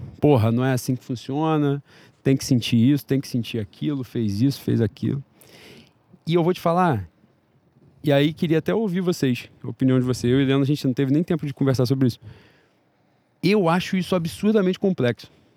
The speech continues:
Porque na minha cabeça, naquela hora, eu falei assim, "Pô, eu não quero fazer isso. Eu não quero cantar. Não tô bem, não, não é a hora." Entendeu? Tô mal, quero eu ficar comigo mesmo e pronto. Mas na hora que você olha aquela porra, fala assim, "Irmão,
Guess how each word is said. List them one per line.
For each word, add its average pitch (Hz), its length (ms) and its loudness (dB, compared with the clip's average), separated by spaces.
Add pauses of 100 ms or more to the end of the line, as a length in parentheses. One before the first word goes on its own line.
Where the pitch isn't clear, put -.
(360)
Porque 156 240 0
na 202 160 2
minha 214 200 0
cabeça, 165 500 0
naquela 180 440 2
hora, 180 220 2
eu 175 60 -2
falei 156 160 -2
assim, 156 160 -2
"Pô, 156 180 -2
eu 131 80 0
não 135 140 -4
quero 156 240 -6
fazer 156 260 -2
isso. 110 240 -6 (340)
Eu 113 120 -2
não 131 100 2
quero 143 220 -4
cantar. 104 440 -4 (680)
Não 117 80 -2
tô 175 160 2
bem, 160 420 2
não, 220 200 -2
não 160 240 2
é 165 80 4
a 185 80 2
hora." 135 340 4 (340)
Entendeu? 127 400 -2 (140)
Tô 127 100 -8
mal, 139 300 4
quero 165 320 -2
eu 151 140 0
ficar 151 200 -6
comigo 160 300 -4
mesmo 156 380 0
e 185 180 -2
pronto. 127 320 -6 (840)
Mas 220 140 4
na 240 60 4
hora 247 120 4
que - 140 -10
você 214 340 -2
olha 208 260 4
aquela 190 260 2
porra, 220 360 4
fala 185 180 -2
assim, 180 180 -2
"Irmão, 170 400 2